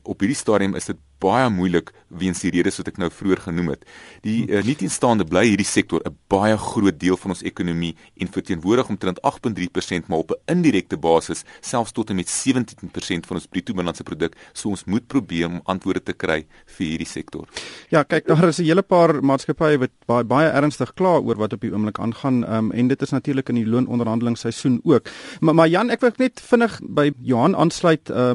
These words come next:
Speaker 2: met die verswakking van die rand wat ons die afgelope tyd gesien het. Weet, die rand is hierdie week,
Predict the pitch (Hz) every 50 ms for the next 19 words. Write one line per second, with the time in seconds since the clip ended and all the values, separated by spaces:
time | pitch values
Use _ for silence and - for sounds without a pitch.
0 | 120 120 - - 120 127 127 135 - - 139 - - 190 185 - 202 185 - -
1 | 156 147 120 110 123 156 - 180 - 156 - - 135 135 131 - 139 127 - 135
2 | - - 123 123 - - 123 - - 143 135 127 - - 117 107 117 113 113 127
3 | 139 156 139 120 127 127 135 120 123 127 131 127